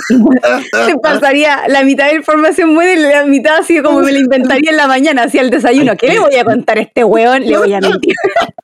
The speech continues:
Speaker 2: Es que, ay, ¿sabéis que a mí me
Speaker 1: <laughs> Y
Speaker 2: cuesta
Speaker 1: después
Speaker 2: creerle?
Speaker 1: propagando la mentira en todos lados, <laughs> conchetumare. Oh, qué chistoso.
Speaker 2: ¿Sabéis por qué me cuesta creerle? Porque yo, puta, como me tocó viajar muchas veces a estos eventos de prensa donde te movías con desarrolladores y todo,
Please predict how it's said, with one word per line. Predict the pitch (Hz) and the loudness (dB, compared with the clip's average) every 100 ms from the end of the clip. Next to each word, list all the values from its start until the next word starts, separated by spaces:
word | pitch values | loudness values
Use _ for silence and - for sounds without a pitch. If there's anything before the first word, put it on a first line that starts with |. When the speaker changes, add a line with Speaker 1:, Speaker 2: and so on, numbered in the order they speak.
| - | -6
Speaker 2:
Es | 135 131 | -4 -2
que, | 143 131 | -2 -2
ay, | - 120 127 | -2 -4 -2
¿sabéis | 135 147 | -4 -4
que | 151 | -4
a | |
mí | 165 | -4
me | 156 | -4
Speaker 1:
<laughs> | |
Y | |
Speaker 2:
cuesta | - 302 | 0 0
Speaker 1:
después | 370 - | 0 0
Speaker 2:
creerle? | - 523 | 0 0
Speaker 1:
propagando | 359 320 349 349 | 0 -2 0 0
la | 359 | 0
mentira | 359 359 381 392 | 0 0 -2 -2
en | 349 | -2
todos | 381 349 | 0 0
lados, | 349 349 480 | 2 0 0
<laughs> | |
conchetumare. | 523 539 - 415 - 466 - 784 740 _ _ _ - - _ _ _ 554 740 640 - | -2 -2 0 -2 0 -2 -4 -8 -12 _ _ _ -14 -14 _ _ _ -4 -2 -2 -2
Oh, | - | -2
qué | 330 339 | 0 -2
chistoso. | - - _ - - 403 - 440 _ - | 0 -4 _ -2 0 -2 -4 -6 _ -8
Speaker 2:
¿Sabéis | 139 160 | -4 -4
por | - 185 | -6 -4
qué | 220 | -2
me | 214 | -2
cuesta | 220 233 | -4 -4
creerle? | 226 214 226 233 | -4 -2 -2 -4
Porque | 240 139 - 139 | -6 -8 -2 -2
yo, | 160 180 - - - | 0 -4 -8 -16 -8
puta, | 147 156 127 - | -4 -2 -4 -8
como | - 131 127 | -2 -2 0
me | 127 127 | 0 0
tocó | 127 147 | 0 -4
viajar | 190 185 202 175 | -4 -4 -6 -4
muchas | 180 220 220 | -4 -2 -4
veces | 214 208 214 | -4 -4 -2
a | |
estos | 190 - 185 160 | -4 -6 -12 -6
eventos | 135 139 156 - 139 | -4 -4 -6 -10 -8
de | 123 | -6
prensa | 127 123 131 139 139 | -4 -4 -6 -8 -8
donde | 120 113 | -8 -6
te | 113 | -6
movías | 107 104 104 135 | -4 -4 -2 -4
con | 135 135 | -4 -4
desarrolladores | 127 123 117 113 120 139 | -4 -4 -6 -4 -4 -4
y | |
todo, | 127 120 | -6 -10